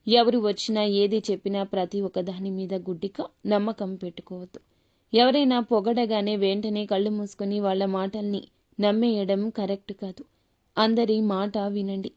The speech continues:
ఆలోచించి మనసు ఏది చెప్తే అదే చేయండి.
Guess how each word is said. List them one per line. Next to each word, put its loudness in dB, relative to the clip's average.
ఆలోచించి -2
మనసు 2
ఏది 2
చెప్తే -2
అదే 0
చేయండి. -8